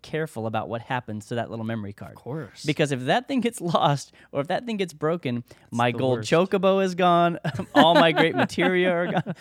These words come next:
Speaker 2: <laughs>
Speaker 1: all those, re-, you know, all the powerful weapons, all the progress on each character,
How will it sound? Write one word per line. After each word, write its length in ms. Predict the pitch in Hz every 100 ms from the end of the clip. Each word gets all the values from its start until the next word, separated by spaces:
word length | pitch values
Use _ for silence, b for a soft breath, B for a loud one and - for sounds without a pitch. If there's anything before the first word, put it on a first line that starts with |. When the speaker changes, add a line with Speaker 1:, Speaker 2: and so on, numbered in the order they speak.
| B
Speaker 2:
<laughs> 200 | B -
Speaker 1:
all 380 | 180 208 208 185
those, 380 | 160 143 143 -
re-, 260 | 135 143
you 120 | 160 147
know, 60 | -
all 160 | 143
the 80 | 135
powerful 460 | 120 113 110 104 101
weapons, 520 | 147 208 185 180 175 b b b _
all 160 | 156 151
the 100 | 127
progress 520 | - 156 160 147 139
on 120 | 123 117
each 180 | 110
character, 320 | - 165 180